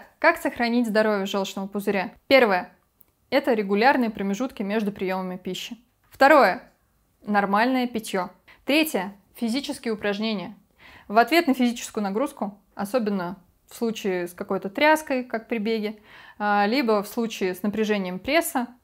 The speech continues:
желчный пузырь тоже сокращается. И в этом случае, если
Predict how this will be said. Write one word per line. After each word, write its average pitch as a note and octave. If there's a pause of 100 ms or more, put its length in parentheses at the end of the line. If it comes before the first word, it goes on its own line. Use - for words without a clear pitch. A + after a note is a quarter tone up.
желчный B3
пузырь A3+
тоже A3 (140)
сокращается. G#3 (120)
И A3
в A3
этом B3+
случае, B3+
если A3+